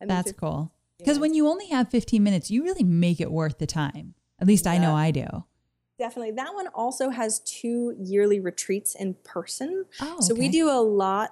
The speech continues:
Speaker 1: of our work. Like, this one's coming up in October. We went to San Francisco in March, and before that was Boulder. So, um,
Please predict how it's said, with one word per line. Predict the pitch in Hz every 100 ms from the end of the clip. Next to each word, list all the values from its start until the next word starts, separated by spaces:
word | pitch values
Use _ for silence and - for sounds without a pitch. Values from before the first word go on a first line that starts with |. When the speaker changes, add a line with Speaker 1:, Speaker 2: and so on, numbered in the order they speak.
| -
Speaker 1:
of | 196 190 -
our | 190 185 180
work. | 175 170 165 - -
Like, | 196 185 -
this | 196 202
one's | 202 196
coming | 202 185
up | 180
in | 175
October. | 160 - 190 185 180 175
We | 180
went | 170 -
to |
San | - 160
Francisco | 175 170 - 175 170
in | 147 160
March, | 262 240 233 -
and | 165
before | 190 - 156
that | 202
was | 175
Boulder. | - 233 233 226 226 - -
So, | - 240 214 190
um, | 214 202 185